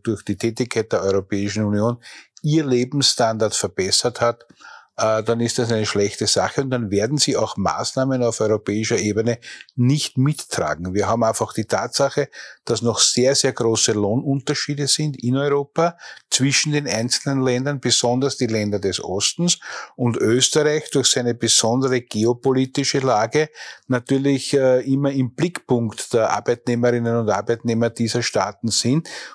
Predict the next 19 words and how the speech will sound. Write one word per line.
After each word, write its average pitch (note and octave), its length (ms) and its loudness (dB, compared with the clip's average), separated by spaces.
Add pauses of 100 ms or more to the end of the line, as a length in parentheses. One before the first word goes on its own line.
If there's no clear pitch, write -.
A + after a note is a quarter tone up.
und - 260 -4
damit C#3 400 -2
natürlich C3+ 460 0
auch A#2+ 180 0
einem A#2+ 280 0
gewissen A#2+ 640 2
Lohn- A2 240 2
und B2 120 0
Sozialdumping A2 1040 -2
Tür B2 200 0
und C3+ 160 -8
Tor G#2+ 160 0
geöffnet G#2+ 600 -2
ist. B2+ 220 -2
Das B2 140 2
wollen B2 200 2
wir B2 100 2
nicht A2+ 200 0
haben. B2+ 340 0